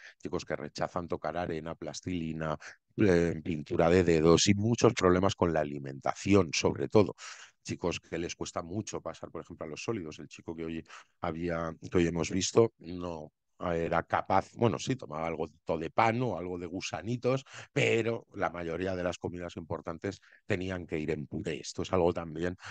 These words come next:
bastante típico de la manifestación de la alteración sensorial. No tolerar determinados ruidos, no tolerar determinadas texturas. También le puede pasar con el olfato, también le puede pasar con la parte propioceptiva, que es lo que es un columpio, cosas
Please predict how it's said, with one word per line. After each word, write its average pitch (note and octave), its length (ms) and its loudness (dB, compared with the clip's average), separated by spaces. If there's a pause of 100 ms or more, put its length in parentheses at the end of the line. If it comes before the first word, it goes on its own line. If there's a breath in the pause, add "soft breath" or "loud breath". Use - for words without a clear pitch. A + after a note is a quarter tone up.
(140 loud breath)
bastante G2 600 4
típico G2+ 380 4
de G2+ 80 6
la F2+ 100 2
manifestación E2+ 640 -2
de F#2 80 0
la F#2 60 2
alteración E2 440 -2
sensorial. D#2+ 560 -2 (260 loud breath)
No G#2 180 -2
tolerar D2+ 380 -4
determinados E2+ 580 -8
ruidos, G2+ 420 -4
no D#2+ 100 -12
tolerar D#2+ 600 -12
determinadas D#2+ 540 -10
texturas. G2+ 580 -2 (260 loud breath)
También G2+ 300 -2
le F#2 100 -4
puede E2+ 200 -8
pasar D2+ 300 -8
con D#2+ 160 -4
el D#2+ 140 0
olfato, A#2 500 4
también F2 300 -8
le F2 80 -10
puede E2 200 -8
pasar E2 380 -4 (300 loud breath)
con F2+ 120 0
la E2 100 0
parte E2+ 240 -4
propioceptiva, D#2+ 800 -8
que D#2+ 80 -8
es E2+ 60 -8
lo E2 80 -8
que E2 80 -8
es - 100 -8
un F#2 120 -10
columpio, E2+ 640 -8
cosas F2+ 420 -6